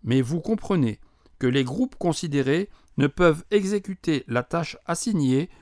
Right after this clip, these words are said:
sur la seule base du pays des ombres et de l'opprobre, mais que leur point de départ est exclusivement le pays des vrais vivants. Vous saisissez donc pleinement ces paroles de Lao Tse.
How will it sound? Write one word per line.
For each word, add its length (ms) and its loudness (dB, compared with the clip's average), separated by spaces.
sur 220 -2
la 100 2
seule 280 0
base 520 0
du 160 -6
pays 240 0
des 240 0
ombres 400 0
et 80 0
de 100 2
l'opprobre, 600 -2
mais 160 2
que 100 -2
leur 300 4
point 260 -2
de 120 2
départ 600 0
est 240 -4
exclusivement 960 -2
le 120 2
pays 520 0
des 160 0
vrais 240 0
vivants. 340 -4
Vous 200 0
saisissez 500 2
donc 320 2
pleinement 680 2
ces 220 2
paroles 380 2
de 60 2
Lao 220 0
Tse. 300 -6